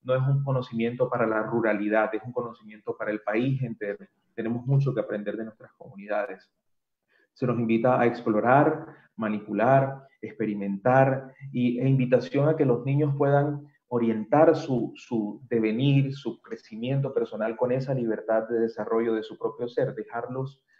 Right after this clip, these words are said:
dejarlos a ellos experimentar con esa orientación del maestro, pero con ese amor que el maestro le plasma, es lo que nos permite realmente construir el conocimiento. También se habla de permitir que el estudiante deven-, de-, devenga como nuevo ser,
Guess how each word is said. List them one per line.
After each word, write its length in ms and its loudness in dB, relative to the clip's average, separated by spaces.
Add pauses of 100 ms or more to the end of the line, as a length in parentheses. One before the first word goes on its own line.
(200)
dejarlos 420 2
a 160 2
ellos 500 -4 (380)
experimentar 640 -4
con 140 -4
esa 200 -2
orientación 600 -4
del 140 0
maestro, 520 -4
pero 200 -6
con 220 -8
ese 220 -8
amor 420 -2
que 80 -4
el 80 -4
maestro 380 -6
le 140 -2
plasma, 500 -10 (240)
es 100 -6
lo 120 0
que 80 -2
nos 140 -6
permite 380 -6
realmente 500 -4
construir 380 -6
el 80 -2
conocimiento. 720 -10 (460)
También 280 -4
se 100 -4
habla 220 2
de 120 4
permitir 760 -2 (340)
que 60 -4
el 60 2
estudiante 760 -2
deven-, 560 0
de-, 200 -4
devenga 720 2
como 240 -6
nuevo 320 0
ser, 440 -2